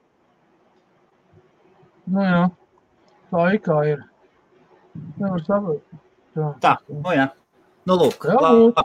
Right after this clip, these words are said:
Speaker 2: piesla-, jā, jā, jā, tagad pieslēdzos bez vada, tagad pie tiešo ar wireless savienojumu, ar, ar, ar t-, mobilo
Speaker 1: Tagad
Speaker 2: ne-, ne-
Speaker 1: tu mūs nedzirdēji, vai ne? Mēs tev te help, help, tur mājās.
Speaker 2: Jā, jā,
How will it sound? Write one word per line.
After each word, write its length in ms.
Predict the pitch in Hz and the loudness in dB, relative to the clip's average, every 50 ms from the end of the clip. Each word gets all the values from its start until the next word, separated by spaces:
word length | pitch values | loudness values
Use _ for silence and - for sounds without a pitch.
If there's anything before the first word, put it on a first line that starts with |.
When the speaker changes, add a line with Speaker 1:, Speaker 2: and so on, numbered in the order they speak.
| _ _ | _ _
Speaker 2:
piesla-, 300 | - - 185 185 - 180 | -8 -4 -4 -4 -2 -2
jā, 140 | 156 165 180 190 | 0 2 2 4
jā, 140 | 208 214 | 4 4
jā, 160 | 208 196 190 180 | 4 4 4 2
tagad 280 | 165 - 185 165 160 - | 2 2 0 -2 -2 -4
pieslēdzos 480 | - 185 170 - - 147 127 139 131 123 | -4 -4 -4 -2 -4 -4 -2 -2 -4 -4
bez 160 | 151 135 147 | -2 0 2
vada, 180 | 165 175 165 | 2 2 2
tagad 240 | 139 - 151 135 131 | 0 -4 -4 -4 -4
pie 120 | - 135 123 | -6 -6 -4
tiešo 340 | - 151 139 - - 135 120 | -2 -2 -2 0 0 -2 -2
ar 80 | 120 | -2
wireless 380 | 113 120 127 127 107 113 101 - | 0 0 0 0 0 -4 -6 -6
savienojumu, 640 | - - 101 92 95 92 95 92 87 90 90 87 - | -6 -6 -4 -4 -4 -4 -4 -6 -6 -6 -8 -10 -8
ar, 300 | - 95 98 98 98 98 | -4 -2 0 0 0 0
ar, 220 | 101 101 101 98 104 | 0 0 0 0 0
ar 160 | 107 104 - | -2 -2 -4
t-, 120 | - 143 131 | -4 -2 0
mobilo 380 | 123 135 143 123 120 113 117 | 2 2 2 4 4 4 6
Speaker 1:
Tagad 160 | 226 226 - | 6 6 6
Speaker 2:
ne-, 100 | - 240 | 6 6
ne- 100 | 247 - | 4 4
Speaker 1:
tu 100 | 240 240 | 4 6
mūs 180 | 233 247 247 - | 6 6 6 4
nedzirdēji, 640 | - 254 269 247 196 226 220 180 160 180 180 175 170 | 4 2 2 4 6 4 4 4 4 2 2 2 4
vai 80 | 170 175 | 2 2
ne? 120 | 185 196 190 | 2 0 0
Mēs 240 | 185 190 202 - | 0 0 -2 -2
tev 140 | - 202 180 | -2 -4 -4
te 160 | - - 180 | -4 -6 -8
help, 420 | - - 220 233 247 254 254 233 - - | -6 -2 2 4 6 6 6 4 2 -2
help, 360 | - 240 240 247 247 247 - | 0 4 4 6 4 4 2
tur 140 | - 208 180 | -2 -6 -6
mājās. 320 | 185 208 208 226 226 220 | -4 -4 -2 0 0 0
Speaker 2:
Jā, 160 | 196 175 - 151 | 2 4 4 6
jā, 240 | 151 151 123 107 | 6 6 4 2